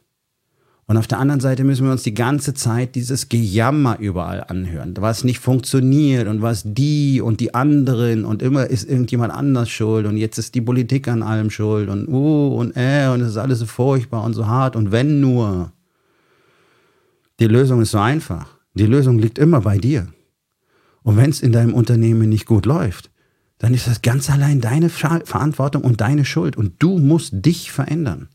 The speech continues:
Du musst nicht ein Buch lesen, du musst nicht einen Lehrgang machen. Du musst dich in deiner Persönlichkeit verändern. Du musst lernen, mit deiner kognitiven Dissonanz umzugehen. Du musst lernen,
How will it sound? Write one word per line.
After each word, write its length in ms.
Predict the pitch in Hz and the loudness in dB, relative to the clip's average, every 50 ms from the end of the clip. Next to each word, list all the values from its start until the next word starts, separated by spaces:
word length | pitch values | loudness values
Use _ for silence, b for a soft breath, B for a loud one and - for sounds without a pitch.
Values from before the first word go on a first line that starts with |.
| _ _ b b b b b b b b b b b - | _ _ b b b b b b b b b b b 0
Du 80 | - 123 | 2 2
musst 180 | 180 202 - | 2 2 0
nicht 160 | - 175 - - | -2 0 0 0
ein 140 | 120 90 | -2 0
Buch 320 | - 113 117 113 - - 104 | 0 0 0 0 0 -2 -2
lesen, 240 | 98 87 87 90 98 | -2 -2 0 0 0
du 60 | 117 | 0
musst 180 | 156 165 - | 0 0 0
nicht 120 | 180 147 110 | -2 -2 0
einen 120 | 123 113 | 0 0
Lehrgang 340 | 104 104 104 95 92 92 92 | 0 0 0 -2 -4 -4 -6
machen. 260 | 90 - - 110 - - | -4 -2 -2 -4 -2 -2
Du 180 | 135 156 196 202 | -2 0 2 2
musst 380 | 170 143 156 180 180 - - | 2 2 2 0 -2 -2 -2
dich 240 | 143 147 - - - | -2 -2 -2 -2 0
in 160 | 143 165 151 | 0 2 2
deiner 240 | 139 139 147 147 143 | 2 0 0 0 -2
Persönlichkeit 800 | - - 127 113 107 127 143 147 139 117 107 - - 85 80 - | -2 -2 -2 -2 0 0 0 0 0 -2 -4 -6 -8 -10 -10 -10
verändern. 400 | - - 80 90 87 82 85 87 | -10 -10 -8 -6 -6 -6 -4 -2
Du 80 | 123 135 | 0 2
musst 320 | 156 151 156 139 - - | 2 2 0 0 -2 -2
lernen, 380 | 113 110 117 120 139 135 120 110 | -2 0 0 0 0 0 0 0
mit 140 | 110 107 | 0 -2
deiner 200 | 107 104 104 101 | -2 -2 -4 -2
kognitiven 520 | - - 120 - 120 113 - - 104 107 104 | -2 -2 -2 -2 -4 -4 -4 -4 -6 -4 -4
Dissonanz 460 | 101 101 - 98 95 95 98 104 - | -4 -4 -4 -4 -4 -4 -4 -6 -6
umzugehen. 420 | - 90 87 - 87 78 80 85 | -8 -10 -10 -8 -8 -8 -6 -2
Du 100 | 85 107 | 0 0
musst 320 | 135 151 143 135 139 - - | 2 2 2 0 -2 -4 -4
lernen, 680 | 107 104 107 117 123 120 107 95 104 127 139 b | -2 0 0 0 0 0 0 -2 -2 -4 -4 b